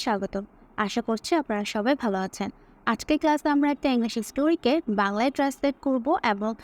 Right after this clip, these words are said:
ট্রান্সলেট করার সময় যতগুলো গ্রামাটিক্যাল নিয়ম পাবো, সবগুলোই আপনাদেরকে বুঝিয়ে দেওয়ার চেষ্টা করব, যাতে আমরা খুব সহজেই ইংরেজি লিখতে, বলতে, পড়তে ও বুঝতে পারি।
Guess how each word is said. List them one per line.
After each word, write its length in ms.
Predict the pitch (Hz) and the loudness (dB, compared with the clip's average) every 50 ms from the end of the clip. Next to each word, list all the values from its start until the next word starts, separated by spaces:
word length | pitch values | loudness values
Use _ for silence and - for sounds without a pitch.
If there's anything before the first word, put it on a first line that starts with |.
| - - - _ - | -18 -20 -20 _ 0
ট্রান্সলেট 380 | 262 262 262 - - 330 - - | 0 0 0 2 0 0 0 0
করার 180 | - 311 320 - - | 0 0 0 0 0
সময় 220 | 339 311 339 359 302 - | 0 2 2 2 2 2
যতগুলো 340 | 220 226 - 240 240 269 277 240 | 0 0 -2 -2 0 0 0 2
গ্রামাটিক্যাল 520 | 233 214 214 214 220 214 - - - 247 233 220 214 | 2 2 2 0 0 -2 -2 -2 0 0 0 2 0
নিয়ম 180 | 226 262 285 277 277 | 2 2 2 2 2
পাবো, 180 | 262 262 269 311 - - | 0 0 -2 -4 -2 -2
সবগুলোই 440 | 240 214 208 208 202 233 247 269 262 240 | -2 -2 -2 -2 0 2 4 4 4 4
আপনাদেরকে 340 | - 254 254 262 254 - 269 214 202 | 2 2 2 2 2 0 -2 0 0
বুঝিয়ে 260 | 220 208 - 262 262 247 | -2 -2 0 0 2 2
দেওয়ার 180 | 240 240 247 240 - | 2 2 2 0 -2
চেষ্টা 200 | 240 - - 233 - - | -4 -4 -4 -6 -4 -2
করব, 180 | 202 202 - - 302 - 240 | -4 -2 0 0 0 2 0
যাতে 160 | 220 - 226 208 | 0 0 0 0
আমরা 140 | 202 208 208 - - | 0 0 -2 -2 -4
খুব 100 | 311 - - - | -6 -6 -4 -2
সহজেই 420 | 285 262 240 226 220 - 277 349 - - - - - 247 - - 262 | 0 2 2 2 2 2 0 0 0 -4 -8 -10 -8 -8 0 2 4
ইংরেজি 320 | 247 226 226 214 240 247 233 226 | 4 4 4 2 2 2 2 2
লিখতে, 260 | 247 - - - 277 269 247 214 214 | 0 -2 -2 0 0 0 2 2 0
বলতে, 240 | 240 254 262 - 294 285 - - | 0 0 2 2 0 0 0 0
পড়তে 280 | 226 220 214 - - 233 - 269 | -2 -2 -2 -2 -4 -2 0 0
ও 20 | 311 269 226 | -2 0 -2
বুঝতে 260 | 202 - - - 196 180 185 | -4 -6 -4 -6 -4 -2 -2
পারি। 160 | 185 - | -2 -2